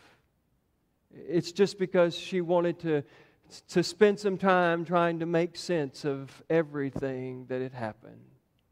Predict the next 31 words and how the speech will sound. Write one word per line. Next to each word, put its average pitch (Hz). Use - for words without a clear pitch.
I 147
have 165
a 151
dear 160
friend 165
who 156
lost 160
his 156
wife 160
several 151
years 160
ago 143
to 143
cancer, 135
and 127
when 170
he 170
buried 185
her, 160
he 170
purchased 190
a 156
granite, 180
uh, 143
bench 156
that -
placed 170
right 156
beside 139
her 139
grave. 120